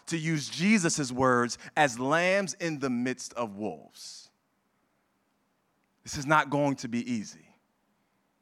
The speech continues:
This is part of the cross that we are called to carry.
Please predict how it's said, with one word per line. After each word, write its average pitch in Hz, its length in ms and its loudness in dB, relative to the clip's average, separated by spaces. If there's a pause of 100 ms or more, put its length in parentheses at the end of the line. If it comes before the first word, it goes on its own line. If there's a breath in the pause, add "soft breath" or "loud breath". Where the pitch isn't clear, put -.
(380)
This 139 220 -6
is 143 120 -6
part 143 320 6
of 117 160 -4
the 123 100 -4
cross 135 540 4
that 120 200 -6
we 120 160 0
are 113 180 2
called 107 600 -2 (360)
to - 140 -20
carry. 104 280 -14